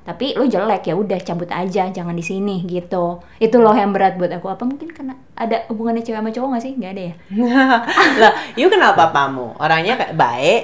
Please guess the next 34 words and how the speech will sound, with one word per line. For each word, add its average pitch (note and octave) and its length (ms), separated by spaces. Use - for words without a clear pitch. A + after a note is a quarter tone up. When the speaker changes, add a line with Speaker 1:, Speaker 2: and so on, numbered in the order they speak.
Speaker 2:
dari C#3+ 640
satu D3+ 320
hal F3 240
dia D#3+ 160
baik, C#3 560
ya D3+ 160
kan? E3 400
Tapi F3+ 240
dia F#3+ 80
bisa E3 240
tegas C3 320
juga. C3+ 400
Speaker 1:
Yes. A3+ 240
Speaker 2:
Ya, G3 80
itu G3 160
datang G3+ 320
dari D3 160
mana? C4+ 160
Papa - 320
kok F3+ 160
bisa D3 160
begitu? D3 480
What, C#3 240
what D3 80
do D3 80
you F#3 160
think? D3 240
Kan A3+ 160
you A3+ 80
kenal F#3+ 320
papa C#3 240
lu C#3 160
seperti - 320
apa? C3 320